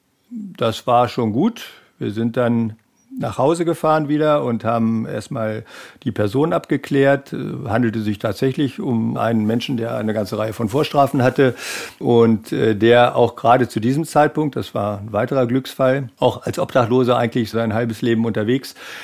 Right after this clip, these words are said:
aber zu diesem Zeitpunkt glücklicherweise in der J V A Bremen einsitzend wegen Schwarzfahren und Ladendiebstählen, sodass wir Glück hatten, <laughs> dass wir ihn also nicht groß suchen mussten.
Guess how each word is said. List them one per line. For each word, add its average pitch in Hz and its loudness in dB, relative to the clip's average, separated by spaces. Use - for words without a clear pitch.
aber 120 0
zu 131 -4
diesem 139 0
Zeitpunkt 135 -2
glücklicherweise 127 0
in 127 0
der 113 2
J 113 0
V - -4
A 110 0
Bremen 151 0
einsitzend 143 -2
wegen 104 -2
Schwarzfahren 120 -2
und 101 -4
Ladendiebstählen, 151 0
sodass 127 2
wir 131 2
Glück 156 0
hatten, 185 0
<laughs> 147 0
dass 147 0
wir 139 2
ihn 135 2
also 120 0
nicht 127 -2
groß 113 -2
suchen 143 -4
mussten. 165 -6